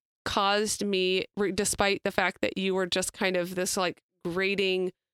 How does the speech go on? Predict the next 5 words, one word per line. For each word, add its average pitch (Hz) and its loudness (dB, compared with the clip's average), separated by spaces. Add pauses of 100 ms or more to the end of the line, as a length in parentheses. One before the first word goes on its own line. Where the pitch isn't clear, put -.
(180)
um, 170 0 (280)
irritation 220 2
to 214 -2 (180)
my 196 2
facade. 160 0